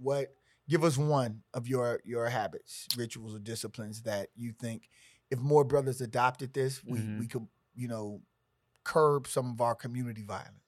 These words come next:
Speaker 2: Um, it goes back to what we talked about with mental health. Um,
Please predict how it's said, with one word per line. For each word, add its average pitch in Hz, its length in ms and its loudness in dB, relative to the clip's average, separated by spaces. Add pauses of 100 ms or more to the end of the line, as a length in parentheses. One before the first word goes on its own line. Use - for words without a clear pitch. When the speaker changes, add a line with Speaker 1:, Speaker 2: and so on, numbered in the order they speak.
(260)
Speaker 2:
Um, 113 420 2
it - 80 -8
goes 127 220 6
back 120 320 4
to 117 140 -2
what 113 80 0
we 113 60 0
talked 110 220 2
about 110 220 4
with 107 120 2
mental 110 300 0
health. 113 280 4 (260)
Um, 110 540 -2